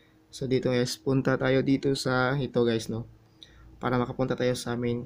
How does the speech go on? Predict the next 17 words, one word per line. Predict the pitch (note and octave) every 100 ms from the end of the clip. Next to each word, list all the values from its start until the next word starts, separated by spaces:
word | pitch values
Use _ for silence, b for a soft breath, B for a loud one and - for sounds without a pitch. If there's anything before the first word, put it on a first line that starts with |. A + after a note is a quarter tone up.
| - -
ah, | A#2
press | B2+ B2
lang | B2
natin | B2 A#2+ B2+ C3
to. | C3 - - _ b b b _
So, | - A#2
ayan | B2 B2+
na | A#2
guys, | A#2+ -
pag-press | A2+ A2 C3 B2
na | C3
natin, | C3+ - B2 B2+ C3+ C#3+ -
so, | - A#2 A#2 A#2+
punta | A#2+ A#2 A#2+
tayo | A#2+ A#2+ A#2+
sa | - A#2+ A#2 A#2+
main. | B2 A2+ A2 G#2+